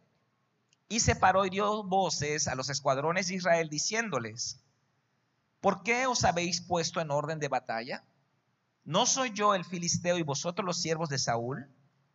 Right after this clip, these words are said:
Escoged de entre vosotros un hombre que venga contra mí. Si él pudiere pelear conmigo y me venciere, nosotros seremos vuestros siervos. Y si yo pudiere más que él y lo venciere, vosotros seréis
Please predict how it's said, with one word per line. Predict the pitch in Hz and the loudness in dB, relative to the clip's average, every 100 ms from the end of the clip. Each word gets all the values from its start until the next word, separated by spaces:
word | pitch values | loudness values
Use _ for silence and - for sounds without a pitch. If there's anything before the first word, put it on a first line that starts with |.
| _ _ _ _ | _ _ _ _
Escoged | 190 190 190 220 233 | -2 0 0 2 2
de | 247 | 2
entre | 233 196 | 2 0
vosotros | 180 170 196 202 165 165 - | -2 -2 -4 -4 -4 -4 -4
un | 220 226 | -6 0
hombre | 226 240 165 175 | 0 2 -2 -2
que | 165 160 | -4 -4
venga | 208 254 233 - | -4 -4 -6 -4
contra | 160 147 143 135 | -4 -2 -2 -2
mí. | 117 117 139 _ _ _ _ _ _ _ _ _ _ _ - | -4 -14 -16 _ _ _ _ _ _ _ _ _ _ _ -4
Si | - 180 | -2 0
él | 226 | 0
pudiere | 247 240 208 202 | -2 -2 0 0
pelear | 202 180 170 175 | -2 2 2 2
conmigo | 180 156 170 202 143 | 0 -2 -4 -4 -4
y | 135 | -4
me | 131 | -2
venciere, | 131 127 - 127 127 | -2 -2 -2 -2 -2
nosotros | 160 160 170 175 202 | -4 -4 -4 -4 -6
seremos | 180 139 139 135 | -4 -4 -6 -6
vuestros | 117 - 120 | -8 -8 -6
siervos. | - 190 156 110 - - _ _ _ _ _ _ _ _ _ _ _ _ | 0 0 0 -6 -18 -20 _ _ _ _ _ _ _ _ _ _ _ _
Y | 185 | 0
si | 190 196 | 2 4
yo | 220 233 | 2 2
pudiere | 269 233 226 | 2 4 2
más | 202 190 - | 4 2 2
que | 196 156 151 | 2 2 2
él | 170 | 0
y | 175 | -2
lo | 147 | -2
venciere, | 139 135 135 113 127 | 0 -2 -2 -2 -4
vosotros | 190 131 123 120 170 | -4 -6 -6 -6 -6
seréis | - 143 120 117 151 - | -4 -4 -4 -6 -4 -6